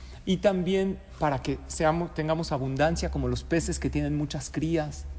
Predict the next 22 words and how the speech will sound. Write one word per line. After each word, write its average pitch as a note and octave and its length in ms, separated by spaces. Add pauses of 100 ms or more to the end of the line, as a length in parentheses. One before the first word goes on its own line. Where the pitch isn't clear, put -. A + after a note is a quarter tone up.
(880)
Está F3+ 240
un B3+ 100
poco B3 380
raro G3+ 420
que F3 80
el D#3 80
pueblo G3+ 380
de E3+ 80
Israel E3 800 (920)
tengamos F3+ 720 (140)
ese F3+ 360
tipo E3 340
de C#3+ 80
rituales. C3+ 460
¿Qué A3 140
más? A#3+ 380 (960)
Alubia. F3+ 580 (600)
¿Para D#3+ 160
qué G3 120
se F#3+ 140
come F#3 200
alubia? F3 440